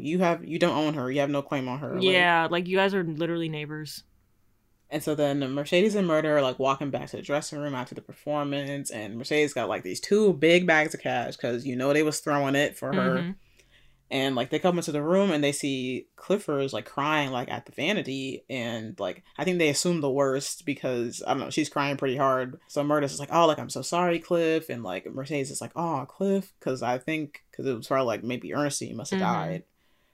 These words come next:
Speaker 1: But Cliff said, like, "Nah, like, she ain't drink the water, y'all. Like, she ain't drink the water." And Mercedes is like, "What the hell does that mean?" Murder's like, you know, "Ernestine, like, she's still here." And Cliff is like, "Yeah, like, she's still here." And it's, like, crying and hugging.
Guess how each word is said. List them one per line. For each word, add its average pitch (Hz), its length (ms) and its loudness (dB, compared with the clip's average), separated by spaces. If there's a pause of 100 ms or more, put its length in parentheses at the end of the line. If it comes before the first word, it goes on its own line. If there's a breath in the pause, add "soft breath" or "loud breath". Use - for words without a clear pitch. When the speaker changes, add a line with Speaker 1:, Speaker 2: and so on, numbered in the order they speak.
(160)
Speaker 1:
But 123 260 2
Cliff - 360 0
said, 127 440 0
like, - 160 -8
"Nah, 165 200 2
like, 127 180 0
she 226 220 2
ain't 196 120 -2
drink 208 200 -4
the 196 100 -4
water, 202 340 0
y'all. 185 280 -6
Like, - 200 -8 (180 loud breath)
she - 200 -2
ain't 214 140 0
drink 220 220 0
the 202 80 -4
water." 190 440 -2
And - 140 -12
Mercedes 180 400 4
is 131 60 -6
like, 107 200 0
"What 220 120 -2
the 208 60 -4
hell 202 100 0
does 196 80 2
that 170 160 2
mean?" 139 220 -4 (500 soft breath)
Murder's 139 420 0
like, 101 140 -6
you 107 60 -6
know, - 120 -14
"Ernestine, 135 400 -4
like, 73 120 -12
she's - 160 -6
still 170 240 -2
here." 151 440 -2 (640)
And - 100 -12
Cliff 160 260 -6
is - 160 -12
like, 131 180 -4
"Yeah, 190 180 -2
like, 175 140 -2
she's - 160 -8
still 180 220 -6
here." 170 420 -4
And - 160 -8
it's, - 100 -12
like, - 120 -12
crying 165 380 -4
and 156 80 -8
hugging. 156 600 -4